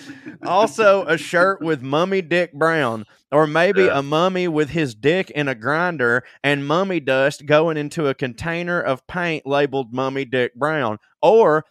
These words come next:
Speaker 1: grinding mummy dick dust onto some <laughs> pasta.
Speaker 2: Just brainstorming here.
Speaker 1: Just, just, just pitching.
Speaker 2: Yeah,
Speaker 1: Also,
Speaker 2: spitballing some mummy
Speaker 1: oh,
Speaker 2: dick
Speaker 1: <laughs> yeah.
Speaker 2: ideas.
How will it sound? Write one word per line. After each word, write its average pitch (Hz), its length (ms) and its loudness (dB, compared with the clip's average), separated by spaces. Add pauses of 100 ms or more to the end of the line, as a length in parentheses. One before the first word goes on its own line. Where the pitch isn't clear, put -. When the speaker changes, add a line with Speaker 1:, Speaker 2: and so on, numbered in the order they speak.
(140)
Speaker 1:
grinding 175 540 0
mummy 190 320 -2
dick 139 360 -2
dust 135 460 0
onto 139 280 0
some 175 260 -4
<laughs> - 40 -6
pasta. 262 680 2 (760)
Speaker 2:
Just 156 220 -6
brainstorming 131 800 -2
here. - 140 4
Speaker 1:
Just, 240 120 -4 (280)
just, - 280 -4
just 294 280 -4
pitching. 214 440 -2 (460)
Speaker 2:
Yeah, 151 160 2
Speaker 1:
Also, 175 520 4
Speaker 2:
spitballing 123 520 -6
some 113 180 -10
mummy 127 280 0
Speaker 1:
oh, 101 40 -14
Speaker 2:
dick 104 200 -6
Speaker 1:
<laughs> - 20 -6
yeah. 104 160 -2
Speaker 2:
ideas. 104 460 -4